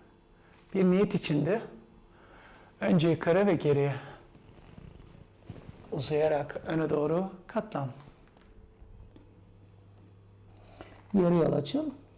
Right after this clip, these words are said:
Şimdi bir kere daha deneyeceğim kendimi. Dizleri büktün. Kollar bir kere daha yukarı. Önce sol dizimi karnıma doğru çekiyorum. Ardından savaşçı üç.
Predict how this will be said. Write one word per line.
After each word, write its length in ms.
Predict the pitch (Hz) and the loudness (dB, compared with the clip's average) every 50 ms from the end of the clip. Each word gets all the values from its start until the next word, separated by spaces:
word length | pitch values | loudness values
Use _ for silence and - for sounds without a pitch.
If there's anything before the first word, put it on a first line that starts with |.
| - - - - - - - - - - - - - - - - - - - - - - - - - - | -20 -20 -20 -20 -20 -20 -20 -20 -20 -20 -20 -20 -20 -20 -20 -20 -20 -20 -20 -20 -20 -20 -20 -20 -20 -20
Şimdi 260 | - - - 330 294 - | -20 -12 -4 -2 -2 0
bir 40 | |
kere 240 | - 208 170 165 156 | 2 2 2 2 4
daha 180 | 156 156 156 147 | 4 4 4 4
deneyeceğim 440 | 160 151 151 151 135 156 147 151 156 | 2 2 2 0 0 0 -2 -2 -2
kendimi. 540 | - - 165 151 160 160 165 185 240 294 294 - - - - - - | -2 0 0 0 0 0 0 0 0 0 -2 -6 -14 -20 -20 -6 0
Dizleri 480 | 175 202 196 175 160 180 170 156 151 151 | 2 4 4 4 4 4 2 2 2 2
büktün. 560 | 180 180 - - 196 190 202 226 262 - - - - - - - - - - - - - - - - | 0 0 0 0 2 2 4 2 2 0 -4 -12 -20 -20 -20 -20 -20 -20 -20 -20 -20 -20 -20 -20 -10
Kollar 440 | - - 175 160 156 165 175 208 233 | -4 -2 -2 0 2 4 4 4 4
bir 80 | 240 - | 2 2
kere 240 | - 269 262 240 226 | 4 4 6 6 6
daha 140 | 220 196 | 8 8
yukarı. 440 | 165 156 - - 165 160 196 262 285 - - - - - - - - - - - - - - - - - - - - - - - - - - - | 6 6 4 4 6 6 6 6 4 0 -6 -16 -18 -20 -20 -20 -20 -20 -20 -20 -20 -20 -20 -20 -20 -20 -20 -20 -20 -20 -18 -18 -18 -18 -8 0
Önce 240 | - 175 196 185 180 | 4 6 6 6 6
sol 280 | 147 - - 165 160 156 | 6 4 4 4 4 6
dizimi 380 | 156 147 139 151 147 143 139 | 4 4 4 4 4 2 2
karnıma 420 | - - 156 151 156 160 170 190 185 | 0 0 2 4 4 4 6 6 6
doğru 200 | 208 214 214 185 | 6 6 4 4
çekiyorum. 680 | - 233 214 - - 247 233 233 240 233 233 - - - - - - - - - - - - - - - _ - - _ - - | 2 0 0 4 4 6 6 6 6 4 2 -4 -12 -18 -20 -20 -20 -20 -20 -20 -20 -20 -20 -20 -20 -20 _ -20 -20 _ -8 -2
Ardından 640 | 175 175 170 165 165 160 160 165 160 156 165 175 175 - - - - - - - - - _ - - | 0 0 2 2 2 2 2 2 2 2 0 -2 -4 -6 -12 -20 -20 -20 -20 -20 -20 -20 _ -20 -20
savaşçı 480 | - - - - - 143 135 - - 233 | -10 -6 -4 -2 -2 -4 -6 -6 -2 0
üç. 360 | 233 226 208 - - - - | 0 0 0 -2 -6 -12 -14